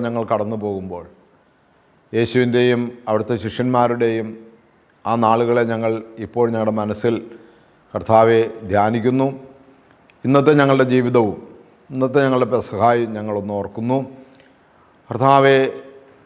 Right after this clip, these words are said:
ക്രിസ്തു യേശുവിൻ്റെ ശിഷ്യന്മാരോടുകൂടെയുള്ള ആ സന്ധ്യയിലേക്ക് ഞങ്ങളെ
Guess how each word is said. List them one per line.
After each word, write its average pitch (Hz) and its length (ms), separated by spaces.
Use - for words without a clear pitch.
ക്രിസ്തു 139 320
യേശുവിൻ്റെ 139 440
ശിഷ്യന്മാരോടുകൂടെയുള്ള 123 1040
ആ - 20
സന്ധ്യയിലേക്ക് 127 680
ഞങ്ങളെ 113 300